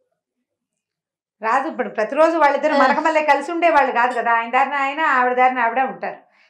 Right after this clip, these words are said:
Speaker 1: ఈవిడ వ్యవహారాలు, అంతఃపుర వ్యవహారం ఈవిడ చూసుకుంటుంది. ఆయన రాజరికము, ఆయన వ్యవహారం, వీణ వాయించుకోవటం, ఏనుగులు తెచ్చుకోవటం, తెచ్చిన ఏనుగుల్ని మచ్చిక చేసుకుంటూ ఉంటాం,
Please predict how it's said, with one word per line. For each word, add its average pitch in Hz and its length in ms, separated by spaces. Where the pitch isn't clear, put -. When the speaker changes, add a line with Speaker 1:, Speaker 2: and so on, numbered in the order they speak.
Speaker 1:
ఈవిడ 247 200
వ్యవహారాలు, 269 580
అంతఃపుర 262 460
వ్యవహారం 254 480
ఈవిడ 240 220
చూసుకుంటుంది. 233 540
ఆయన 240 200
రాజరికము, 262 720
ఆయన 254 240
వ్యవహారం, 262 560
వీణ 277 240
వాయించుకోవటం, 269 600
ఏనుగులు 262 360
తెచ్చుకోవటం, 277 640
తెచ్చిన 262 300
ఏనుగుల్ని 254 420
మచ్చిక 240 320
చేసుకుంటూ 247 380
ఉంటాం, 294 280